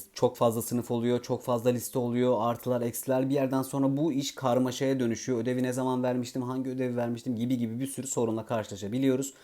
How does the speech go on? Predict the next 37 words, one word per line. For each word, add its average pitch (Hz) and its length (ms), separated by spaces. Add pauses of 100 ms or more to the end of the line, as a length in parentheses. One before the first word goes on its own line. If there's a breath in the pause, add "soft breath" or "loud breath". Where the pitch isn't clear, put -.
(300 loud breath)
Biz 151 180
buna 120 220
çok 139 240
teknolojik 120 520
bir 104 100
çözüm 110 340
getirdik. 117 480 (420 loud breath)
Şimdi 123 260
size 120 260
bunu 127 320
adım 131 240
adım 110 180
göstereceğim. 87 540 (340 loud breath)
Uygulamamızın 151 540
ana 156 200
sayfasında 117 580
ödev 123 260
kontrol 120 440
diye 135 140
bir 131 120
kısım 107 280
var. 98 180
Buraya 135 200
girdiğinizde 123 580
karşınıza 101 560
böyle 104 240
boş 113 240
bir 135 60
sayfa 110 420
gelecek. 107 420
Burada 113 160
liste 110 420
ekle 113 300
diye 131 180
bir 139 160
buton 107 280
göreceksiniz. 87 580